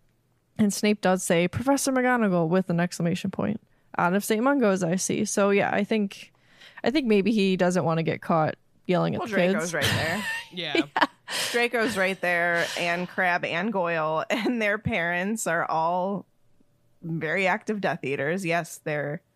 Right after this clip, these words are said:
Speaker 2: Lucius, at least, is in Azkaban right now, but everybody knows that that's not gonna last if the Dementors aren't even listening to
Speaker 3: Yeah.
Speaker 1: Right.
Speaker 2: the Ministry, so
Speaker 1: Right.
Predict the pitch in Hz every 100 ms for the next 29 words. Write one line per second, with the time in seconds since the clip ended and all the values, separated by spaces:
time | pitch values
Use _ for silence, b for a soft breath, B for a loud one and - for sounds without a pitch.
0 | _ _ - 190 226 175 160 147 165 160
1 | - 180 180 160 151 - - - 131 165
2 | 180 110 101 143 - 151 175 170 _ _
3 | _ b b b b b - 214 220 196
4 | 202 170 160 170 175 170 175 190 175 165
5 | 160 196 170 185 160 156 160 190 - 196
6 | 170 143 170 175 180 175 156 156 139 175
7 | 151 151 156 151 156 220 190 156 196 226
8 | 180 170 165 175 190 170 165 156 120 147
9 | 220 - 156 160 196 _ _ _ _ -
10 | - 202